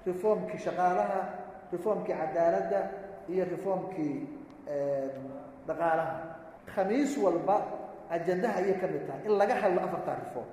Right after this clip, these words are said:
Waa la socotaan, guddi waxaan magacawnay dhanka reformka ciidamada ah. Hadda booliiskii hawshiisa gabagabay maraysaa, qaabkii loo yareyn lahaa, loona tayeyn lahaa. Runtii booliiska anagu juhdi badan baan gelinay in magaalo kasta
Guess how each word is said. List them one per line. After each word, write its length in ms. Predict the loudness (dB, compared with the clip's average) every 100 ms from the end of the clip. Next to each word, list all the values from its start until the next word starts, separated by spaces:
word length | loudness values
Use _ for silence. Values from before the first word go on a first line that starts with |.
| -16 -4
Waa 100 | 2
la 100 | 4
socotaan, 400 | 4 2 2 0
guddi 180 | 2 4
waxaan 260 | 4 2 0
magacawnay 440 | 0 0 0 0
dhanka 220 | 0 0
reformka 340 | 0 0 0 0
ciidamada 380 | 0 0 0 0
ah. 180 | 2 2 0 -6 -12 -16 -14 -4
Hadda 240 | -2 0
booliiskii 680 | -2 -2 -2 -2 -4 -4 0
hawshiisa 460 | 4 4 4 0 0
gabagabay 460 | 2 2 2 2
maraysaa, 500 | 2 0 0 2 4 4 0 -6 -10 -4 2
qaabkii 320 | 4 4 4
loo 140 | 6
yareyn 320 | 6 4 2 2
lahaa, 320 | 2 2 4
loona 280 | 4 4 2
tayeyn 420 | 0 0 0 0
lahaa. 220 | -2 -6 -10 -14 -14 -6
Runtii 240 | -4 -4
booliiska 380 | -4 -2 -2 0 0
anagu 220 | 0 -2 0
juhdi 260 | 0 2
badan 240 | 0 0 0
baan 160 | 0
gelinay 400 | 0 -2 0 0 0 -4 -10 -10 -2
in 180 | -2 2
magaalo 420 | 4 4 6 4 2
kasta 320 | -2 -2 -2